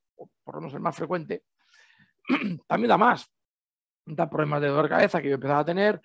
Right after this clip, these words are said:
yo empezaba a tener ya un problema de hombro, una tendinitis de hombro derecho, derivado de esta rigidez dorsal, y cuando me habló este hombre del hígado dije, hombre, que a mí esto no me lo han contado en la universidad, ¿cómo va a existir?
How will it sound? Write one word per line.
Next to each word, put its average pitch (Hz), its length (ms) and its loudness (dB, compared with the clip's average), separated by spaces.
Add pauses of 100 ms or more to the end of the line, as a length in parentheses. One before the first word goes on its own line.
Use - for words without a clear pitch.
(260)
yo 208 120 8
empezaba 185 300 6
a 170 60 6
tener 170 140 0
ya 170 60 4
un 165 80 -2
problema 165 240 0
de 156 100 2
hombro, 151 220 -2
una 165 200 0
tendinitis 156 340 -4
de 147 80 4
hombro 156 220 2
derecho, 226 480 2
derivado 139 520 4
de 135 60 -2
esta 139 180 -6
rigidez 135 360 -4
dorsal, 202 360 0 (1120)
y 131 80 -10
cuando 139 220 -2
me 143 80 2
habló 165 140 6
este 165 180 2
hombre 170 180 4
del 175 160 4
hígado 180 260 6
dije, 156 280 -2
hombre, 113 380 -14
que 123 180 -8
a - 80 -4
mí 131 140 -8
esto 147 180 -6
no 143 80 -2
me 151 100 -2
lo 160 60 4
han 165 100 4
contado 160 300 2
en 143 60 2
la 135 60 0
universidad, 127 520 0 (800)
¿cómo 156 200 2
va 165 80 10
a 165 40 8
existir? 139 480 -2